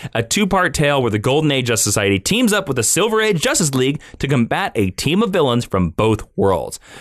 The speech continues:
And just for a fun fact, the following year, Earth three was introduced in Justice League of America number twenty-nine. And if you don't know what Earth three is,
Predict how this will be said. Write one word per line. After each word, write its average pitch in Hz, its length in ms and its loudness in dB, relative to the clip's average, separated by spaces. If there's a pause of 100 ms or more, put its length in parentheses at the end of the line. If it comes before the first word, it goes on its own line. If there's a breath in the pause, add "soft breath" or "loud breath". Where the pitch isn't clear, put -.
And 165 180 0
just 196 160 0
for 170 140 2
a 143 60 2
fun 135 180 0
fact, 113 280 -2
the 110 100 0
following 117 380 2
year, 107 360 2
Earth 110 280 0
three 110 340 0
was 101 140 2
introduced 90 440 2
in 95 220 0
Justice 92 240 0
League 85 220 0
of 82 100 -6
America 82 280 0
number 85 180 -2
twenty-nine. 104 500 -2
And 107 80 2
if 107 60 -2
you 135 60 0
don't 139 120 -2
know 113 100 0
what 107 160 0
Earth 104 200 0
three 95 240 2
is, 92 220 2